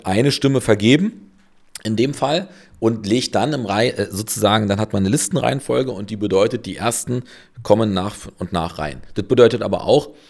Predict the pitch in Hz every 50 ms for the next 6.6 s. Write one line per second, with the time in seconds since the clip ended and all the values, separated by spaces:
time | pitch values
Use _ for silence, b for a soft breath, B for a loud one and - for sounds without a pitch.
0 | B B B B 101 98 - 110 110 104 101 101 98 101 101 98 101 - - 104
1 | 107 98 98 101 104 98 98 95 92 95 95 95 95 95 95 92 - 98 - -
2 | - - 90 87 87 87 90 85 78 90 95 104 117 - 113 156 185 - - -
3 | - - 95 95 95 101 - - - 92 92 85 73 90 92 - 92 87 87 87
4 | 98 98 - - 110 107 101 92 90 87 85 - - - - 78 71 69 76 82
5 | 98 98 101 90 - - 92 98 95 - - - - 90 87 92 87 - - 82
6 | 82 - - - - - - - - - -